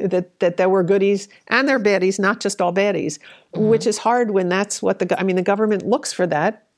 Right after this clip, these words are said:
Speaker 1: and then charges taxes because that's what, that's how the government makes money. They said, "We can't stop. You know, we, we don't have the ability to check out every person. We don't wanna, you know, close you guys down, so we'll just tax you." That was their conviction.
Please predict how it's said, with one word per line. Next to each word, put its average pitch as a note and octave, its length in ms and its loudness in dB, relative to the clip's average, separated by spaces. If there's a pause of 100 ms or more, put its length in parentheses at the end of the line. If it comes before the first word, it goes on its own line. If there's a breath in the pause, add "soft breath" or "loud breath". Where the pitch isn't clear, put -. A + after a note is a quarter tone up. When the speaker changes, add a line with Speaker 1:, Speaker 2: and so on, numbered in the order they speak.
Speaker 1:
and G#3+ 140 0
then A3 260 -2
charges A#3 420 0
taxes - 560 -4 (100)
because G#3 380 0
that's G3 260 -2
what, G3 160 0
that's F3 200 -2
how F#3 80 0
the F3+ 80 0
government F#3 340 -2
makes F#3+ 240 -4
money. G3+ 340 -2 (200)
They D#3+ 80 0
said, D#3+ 180 0
"We D#3+ 100 0
can't D#3 300 -4
stop. - 500 -6
You G3+ 100 0
know, F#3 100 2
we, G3+ 180 4
we G#3 100 2
don't C#4+ 140 -2
have G3+ 260 -4
the F#3 120 0
ability E3+ 480 0
to C#3+ 100 -2
check D#3 280 -6
out C#3 180 -4
every D3 200 -2
person. C#3+ 560 -8 (380 soft breath)
We G3+ 140 4
don't A3 160 -2
wanna, E3+ 340 -4 (180)
you E3+ 140 -2
know, D3+ 160 0
close F#3 320 0
you F3 60 0
guys - 260 -2
down, F#3+ 320 0
so D#3+ 180 -2
we'll F3 100 -2
just - 220 -6
tax - 320 -8
you." - 180 -6 (220)
That F3 240 0
was F#3 140 0
their F3+ 160 2
conviction. E3+ 800 -4